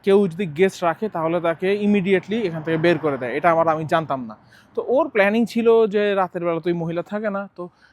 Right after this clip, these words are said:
যে কারণে ও আমাকে দিনের বেলাতেই, মানে ওই মহিলা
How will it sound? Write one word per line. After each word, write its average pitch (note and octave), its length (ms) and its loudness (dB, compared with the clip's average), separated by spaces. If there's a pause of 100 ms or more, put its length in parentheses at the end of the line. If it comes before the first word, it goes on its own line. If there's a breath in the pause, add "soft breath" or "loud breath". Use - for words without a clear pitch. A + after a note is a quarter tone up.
(100)
যে E3+ 140 0
কারণে F#3 260 0
ও F3 60 0
আমাকে E3 300 0
দিনের D#3+ 340 -2
বেলাতেই, D#3+ 440 0 (240 loud breath)
মানে D#3+ 160 -4
ওই F3 100 2
মহিলা F#3 400 0